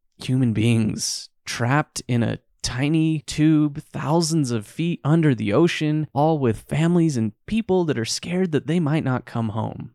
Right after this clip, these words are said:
Now, I haven't done extensive research on who these people are and what they've done in their lives, but wishing them ill just seems quite cruel and a bit disconnected,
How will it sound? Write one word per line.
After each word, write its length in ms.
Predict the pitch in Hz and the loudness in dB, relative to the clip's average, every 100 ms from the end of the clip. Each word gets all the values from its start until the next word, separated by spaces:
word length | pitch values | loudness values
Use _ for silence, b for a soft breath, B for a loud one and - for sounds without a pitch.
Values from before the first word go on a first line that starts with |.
| - | -8
Now, 400 | 127 143 143 - | -2 0 0 -2
I 60 | 135 | -4
haven't 340 | 131 147 143 | 0 2 2
done 460 | 123 123 135 180 196 | 0 0 2 2 0
extensive 580 | 117 - - 113 113 107 | -4 -4 -4 -4 -4 -4
research 560 | 110 113 156 196 208 - | -4 -2 -2 -4 -6 -8
on 160 | 117 107 | -8 -6
who 120 | 117 | -4
these 200 | 104 104 | -6 -6
people 320 | - 113 - | -8 -8 -6
are 560 | - 113 139 196 220 - | 0 2 2 2 -2 -4
and 280 | 117 113 107 | -8 -8 -8
what 220 | - 123 123 | -6 -4 -4
they've 300 | 107 107 - | -6 -6 -10
done 400 | 120 117 139 175 | -4 0 2 4
in 180 | 139 | 4
their 160 | 123 107 | 4 2
lives, 760 | 104 - 135 156 214 208 - - - | -2 -4 -2 0 0 -2 -6 -8 -8
but 400 | 120 147 127 - | 0 2 0 -6
wishing 580 | - 160 - 311 277 165 | -8 -4 0 4 4 4
them 240 | 135 135 - | 4 2 -2
ill 560 | 123 120 139 143 139 151 _ | 0 2 2 0 -2 -8 _
just 360 | - 120 117 | -4 -2 0
seems 680 | - - 110 110 107 101 - - _ | -2 -2 -2 0 0 -2 -6 -10 _
quite 460 | - - 107 113 - _ _ _ - | -16 -4 0 0 -2 _ _ _ -14
cruel 600 | - 202 - - - - _ _ | -6 -4 -4 -6 -10 -14 _ _
and 240 | - 110 | -6 -4
a 60 | 110 | -4
bit 500 | - 101 120 - - | -2 2 2 2 -4
disconnected, 840 | 127 117 - - - - - - | -4 -4 -4 -6 -8 -14 -16 -16